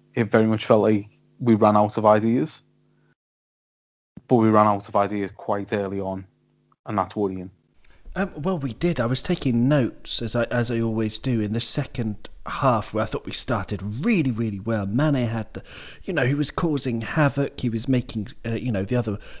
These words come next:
Speaker 2: attackers were making space for him, but he was doing very, very, very well. And for the first fifteen minutes, he had four or almost four clear chances. He, it was, it was marvellous stuff by,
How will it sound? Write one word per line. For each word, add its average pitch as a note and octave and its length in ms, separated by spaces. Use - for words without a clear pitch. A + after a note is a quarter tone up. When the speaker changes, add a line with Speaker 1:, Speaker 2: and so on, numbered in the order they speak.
Speaker 2:
attackers - 520
were G2+ 60
making G#2 340
space G#3 440
for E3 120
him, D#3+ 180
but D3 80
he B2 80
was B2 180
doing C3+ 240
very, D#3+ 380
very, C3+ 260
very A#2+ 300
well. G#2+ 280
And G#2+ 80
for - 80
the B2 100
first E3+ 320
fifteen C3 500
minutes, B2 320
he B2+ 140
had B2 340
four - 960
or A#2+ 140
almost E3+ 580
four C3 560
clear C#3+ 380
chances. - 680
He, - 480
it D#3+ 160
was, F#3+ 160
it F3 120
was E3+ 200
marvellous E3+ 640
stuff - 340
by, A2 200